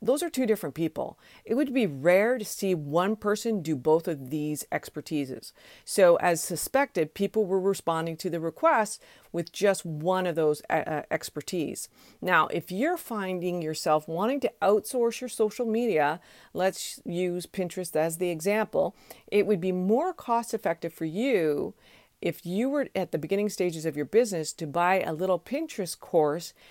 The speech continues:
and hire a V A from the Philippines to execute that course for you,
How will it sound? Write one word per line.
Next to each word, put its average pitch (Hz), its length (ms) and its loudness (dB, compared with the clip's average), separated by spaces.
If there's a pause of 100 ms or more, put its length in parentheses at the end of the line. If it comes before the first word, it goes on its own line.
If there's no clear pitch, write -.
and 175 160 -4
hire 233 400 0
a 165 100 0
V 240 320 0
A 156 320 0
from 226 200 -2
the 311 80 -2
Philippines 170 580 0
to - 140 -4 (120)
execute 202 560 -4
that 156 220 -4
course 190 260 -2
for - 160 -6
you, - 260 -8